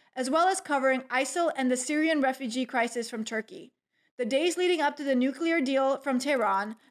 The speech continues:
the tensions between Russia and nato from Eastern Europe and the high Arctic, the debt crisis in Greece,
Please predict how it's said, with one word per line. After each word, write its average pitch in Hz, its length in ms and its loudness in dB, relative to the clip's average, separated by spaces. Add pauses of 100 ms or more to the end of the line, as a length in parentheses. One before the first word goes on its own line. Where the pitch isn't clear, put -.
the 277 80 -4
tensions 320 480 -2
between 285 400 0
Russia 262 440 2
and 277 140 2
nato 247 300 2
from 240 200 -4
Eastern 262 360 -2
Europe 214 380 0 (300)
and 269 160 -2
the 269 100 2
high 262 200 0
Arctic, 226 520 -4 (280)
the - 60 -2
debt 302 340 -2
crisis 349 480 -2
in 285 160 0
Greece, 214 400 -4